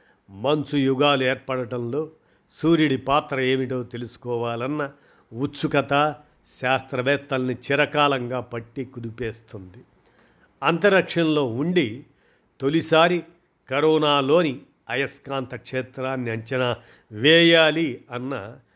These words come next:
ఆదిత్య ఎల్ వన్ ప్రయత్నం ఇన్నేళ్లు మరుగున పడిపోయిన ఏమేమి రహస్యాల చెక్కుముళ్ళు విప్పుతుందో చూడాలి. ఈ రోదసీ శోధనలో వెలుగు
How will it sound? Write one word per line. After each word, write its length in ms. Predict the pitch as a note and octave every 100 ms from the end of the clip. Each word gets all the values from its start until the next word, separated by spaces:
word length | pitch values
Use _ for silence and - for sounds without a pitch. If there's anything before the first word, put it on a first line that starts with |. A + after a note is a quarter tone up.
| _ _ G#2
ఆదిత్య 640 | A2+ C#3 D3 D3 B2 A2
ఎల్ 160 | B2+ B2+
వన్ 220 | C3+ A#2+ -
ప్రయత్నం 500 | A2 B2+ - D3+ D#3 _ _ _ _ _ _ _ _
ఇన్నేళ్లు 640 | A2+ E3+ F#3 F3+ E3+ F3
మరుగున 400 | C#3+ B2 D3 C#3+
పడిపోయిన 760 | C#3 B2+ A#2 A#2 B2 A#2 A2+ F#2 _ _ _ _ _ _ _ _ _ - A2 G2
ఏమేమి 840 | G#2 A2 A#2 B2+ C3+ C#3+ D3 D#3 C#3+
రహస్యాల 640 | B2+ B2+ - B2+ B2 A#2+
చెక్కుముళ్ళు 880 | A#2 B2+ A2+ - C3 B2+ B2+ D3+ D3
విప్పుతుందో 920 | A2+ A2+ B2+ A#2 B2+ A#2 B2+ D#3 - - _ _
చూడాలి. 600 | - A2+ A#2 B2 A#2 B2 - _ _ _ _ _ _ _
ఈ 360 | B2+ C3 C3 A#2
రోదసీ 560 | A2 C3+ C3+ B2 B2+ A2+
శోధనలో 640 | B2+ B2+ B2 C3 B2 B2
వెలుగు 340 | A2+ B2+ B2